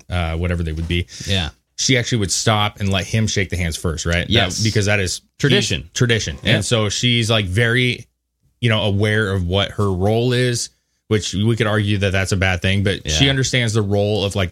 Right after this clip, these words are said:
Speaker 1: you know, the future king, if you will.
Speaker 2: Yeah.
Speaker 1: Um, Merkel, not at all. Like, she's just, like, all about herself, making more money, like, having
Speaker 2: Yeah.
Speaker 1: more photos taken of herself. Like, I'm not saying any of it's right. I think they're all kind of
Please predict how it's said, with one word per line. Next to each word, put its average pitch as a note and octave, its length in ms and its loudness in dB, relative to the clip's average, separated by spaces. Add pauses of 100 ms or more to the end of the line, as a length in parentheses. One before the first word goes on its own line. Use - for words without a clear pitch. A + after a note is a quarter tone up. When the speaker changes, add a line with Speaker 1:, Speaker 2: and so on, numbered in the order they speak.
(140)
Speaker 1:
you G#2 120 0
know, F2+ 160 0 (580)
the A2 120 4
future A2 380 0
king, G#2 300 0
if F#2 100 -2
you G2 100 2
will. G2 300 0
Speaker 2:
Yeah. D#2 220 -2 (240)
Speaker 1:
Um, G#2+ 480 2 (120)
Merkel, B2 640 0 (200)
not G#2+ 340 2
at F2+ 140 0
all. D2 240 -8
Like, G#2+ 180 2
she's A#2+ 280 0
just, A2+ 180 0
like, G2+ 240 2
all G#2+ 180 2
about G2 320 -2
herself, A2 600 -2 (320)
making G#2 260 0
more F2+ 180 0
money, G#2+ 460 2
like, F2+ 260 -2
having F#2+ 280 0
Speaker 2:
Yeah. F#2 60 0
Speaker 1:
more F2+ 220 0
photos A2 440 0
taken G#2 280 0
of F2 120 -2
herself. G2 420 -2
Like, F2 200 0 (1000)
I'm C#3+ 100 2
not D#3 120 2
saying G#2 220 0
any A#2+ 140 2
of E2+ 120 -4
it's D#2+ 140 -6
right. E2 220 0
I E2+ 100 -2
think G#2 160 2
they're F#2 160 2
all F2 200 2
kind F#2 180 0
of E2 180 -6